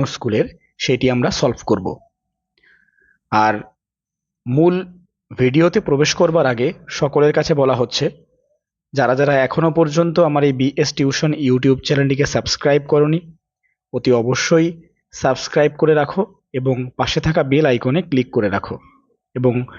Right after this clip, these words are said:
নোটিফিকেশন all করে রাখো, যাতে এর পরবর্তী সময়ে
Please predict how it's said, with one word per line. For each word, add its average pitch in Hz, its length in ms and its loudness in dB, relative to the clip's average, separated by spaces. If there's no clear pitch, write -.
নোটিফিকেশন 156 580 0
all 131 120 4
করে 104 280 0
রাখো, 95 220 -6
যাতে 139 240 0
এর 180 180 2
পরবর্তী 180 420 2
সময়ে 139 340 -2